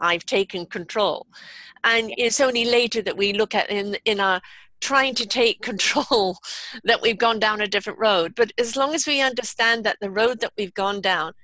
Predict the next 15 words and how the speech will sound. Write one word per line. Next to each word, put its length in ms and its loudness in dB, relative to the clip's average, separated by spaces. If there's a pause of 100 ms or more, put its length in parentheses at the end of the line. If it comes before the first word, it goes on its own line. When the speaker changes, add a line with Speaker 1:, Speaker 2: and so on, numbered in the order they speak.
(100)
Speaker 1:
you 80 -4
know, 100 2
we 120 -2
come 280 -2
to 100 -8
that 220 -4
junction 480 -4 (600)
and 100 -2
we 120 0
go, 100 2
Speaker 2:
Mm-hmm. 100 4
Speaker 1:
"You 80 2
know, 140 0
this, 260 0
this 260 0